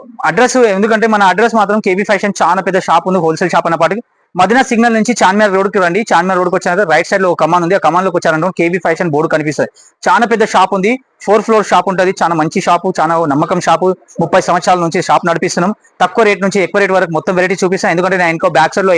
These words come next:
ఎన్ని వెరైటీస్ ఓపెన్ అయిందో అది మొత్తం దసరా స్టాక్ ఉంది. దసరా స్టాక్ మన దగ్గర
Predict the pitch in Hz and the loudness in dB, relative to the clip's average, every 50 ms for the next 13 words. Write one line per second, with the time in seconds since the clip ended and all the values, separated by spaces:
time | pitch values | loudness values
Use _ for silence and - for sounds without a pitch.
0 | 160 165 185 202 180 170 165 175 196 190 170 185 165 156 165 156 185 175 165 175 | 2 0 0 -2 0 0 0 0 -2 -2 -2 0 0 0 0 0 0 0 0 0
1 | 220 233 - _ _ - - 156 226 - 180 175 - - 233 208 151 165 156 - | -2 -2 -6 _ _ -4 0 0 0 2 0 -2 0 0 0 0 0 -2 0 2
2 | 214 214 190 - - 202 185 180 190 196 185 233 247 - _ _ - - - 170 | 2 0 0 2 2 2 2 2 2 0 -2 -2 -4 -6 _ _ -6 -2 -2 -2
3 | - - 247 220 - 240 233 220 214 202 196 196 180 202 | 2 2 2 2 2 2 0 2 2 0 0 0 0 0